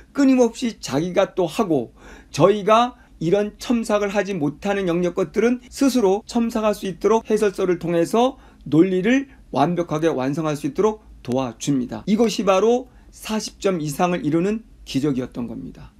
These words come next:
만약에 여러분들이 현장 강의 못 들어도 상관이 없습니다.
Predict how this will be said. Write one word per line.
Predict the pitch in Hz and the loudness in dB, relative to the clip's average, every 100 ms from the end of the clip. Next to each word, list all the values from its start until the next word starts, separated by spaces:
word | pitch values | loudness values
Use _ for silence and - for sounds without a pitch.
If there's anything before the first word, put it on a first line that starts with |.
| - - | -4 2
만약에 | 180 226 214 | 4 4 4
여러분들이 | 170 196 190 190 220 220 | 4 2 0 -2 -4 -4
현장 | - 247 233 | 0 0 2
강의 | 208 196 | -2 -2
못 | 185 151 | -2 -4
들어도 | - 175 175 | -2 -2 -2
상관이 | 170 202 175 156 | -4 -4 -2 -2
없습니다. | 120 - 127 113 | -6 -6 -8 -8